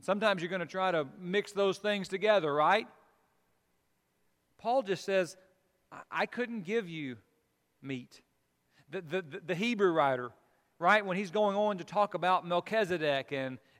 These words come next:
and we, we talked about that in our Wednesday night class, we talked about the life of Abraham, but, but, but, but, but what the Hebrew writer is saying is that there's so much more that I would love to be able to show you. There are so many more depths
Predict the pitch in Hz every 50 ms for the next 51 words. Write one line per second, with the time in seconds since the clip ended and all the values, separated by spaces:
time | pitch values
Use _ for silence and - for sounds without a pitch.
0 | _ 147 147 151 160 160 156 156 175 151 170 160 175 180 185 175 151 147 143 139
1 | _ _ _ _ _ _ _ _ - 175 180 175 180 - - 196 190 196 - 185
2 | 175 175 165 - 190 185 175 175 170 160 160 185 190 160 180 185 190 185 - -
3 | 156 147 139 135 120 156 143 147 - 165 160 156 - 165 156 156 - 151 147 151
4 | 160 165 147 143 139 147 170 190 175 151 151 131 139 139 131 131 131 147 147 -
5 | _ _ _ _ _ _ _ _ _ 180 180 180 170 151 185 190 165 202 214 175
6 | 185 190 190 196 196 - 196 165 185 233 254 254 220 190 185 185 185 180 175 175
7 | 175 170 165 - - 226 233 226 208 185 175 165 156 175 175 175 - - - -
8 | 175 190 170 - - 226 247 262 247 233 214 - 175 180 190 233 254 233 196 165
9 | 180 180 160 180 202 196 185 156 170 165 175 196 220 226 - - 190 165 185 190
10 | 196 185 185 170 - 170 170 147 - - - 240 254 262 233 185 170 156 139 135
11 | - - - - - 196 185 165 - 240 254 262 247 233 214 202 202 185 165 143
12 | 123 165 190 226 233 202 - - - - - - - -